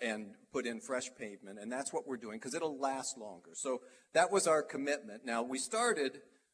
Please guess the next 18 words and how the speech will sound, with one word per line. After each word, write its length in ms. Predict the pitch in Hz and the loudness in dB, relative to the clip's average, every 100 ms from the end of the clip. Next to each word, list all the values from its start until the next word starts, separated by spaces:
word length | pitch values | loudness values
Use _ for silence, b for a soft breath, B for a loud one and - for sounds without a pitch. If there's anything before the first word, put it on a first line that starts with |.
| b _ _ - | b _ _ -14
uh, 200 | 123 117 - _ - | -12 -12 -18 _ -8
on 180 | 143 147 | -6 -4
here 260 | 139 127 135 | -2 -2 -2
on 120 | 131 | -4
the 80 | 123 | -2
left, 360 | 127 143 - - | 0 0 -2 -4
on 160 | 143 131 | 0 0
the 80 | |
left, 300 | 123 147 160 - - _ _ - | 2 2 2 -2 -20 _ _ -10
let's 180 | 113 - | -6 -6
see, 120 | 123 | -6
it 60 | |
would 200 | 113 110 | -10 -14
be, 180 | 110 120 139 | -14 -10 -2
yeah, 180 | 120 | 0
your 280 | 104 127 170 | 2 0 0
left 260 | 147 127 117 | 2 2 2
side. 600 | - 135 113 95 107 | -2 0 0 0 -4